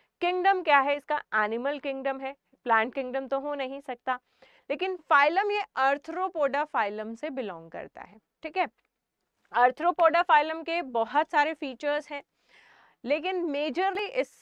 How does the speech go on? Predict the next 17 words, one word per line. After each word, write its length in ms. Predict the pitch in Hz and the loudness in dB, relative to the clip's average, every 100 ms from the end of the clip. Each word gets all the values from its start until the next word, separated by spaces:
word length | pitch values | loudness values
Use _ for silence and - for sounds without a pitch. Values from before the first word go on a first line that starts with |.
| _ _ - | _ _ -12
मतलब, 560 | 247 262 - 302 330 254 | -4 -4 -2 0 0 0
इसका 260 | 262 - 320 | -6 -2 -4
नाम 380 | 285 247 262 311 | -2 0 0 -2
का 120 | 320 | -8
जो 120 | 311 | -8
मतलब 360 | 294 233 262 254 | -8 -8 -8 -6
होता 280 | 233 220 233 | -8 -4 -6
है 240 | 240 294 - 226 | -6 -8 -2 2
arthropods, 1200 | 233 233 - 277 320 330 - 320 277 175 - _ _ _ _ _ _ | 4 2 -4 -8 -6 -8 -8 -2 -2 -2 -16 _ _ _ _ _ _
pods 480 | 285 311 415 - - - | 0 2 0 -6 -20 -10
means 300 | 233 269 302 _ - 196 226 | -8 -8 -10 _ -16 -4 -2
legs, 360 | 254 294 - _ _ - | -2 -4 -16 _ _ 0
arthro 480 | 233 254 - 330 | 2 2 -2 -6
means 420 | 320 262 247 - 180 | -6 -8 -10 -14 -8
jointed, 520 | 214 175 185 180 - _ _ | -6 -6 -10 -14 -16 _ _
है 60 | 277 | -8
ना? 140 | 339 | -8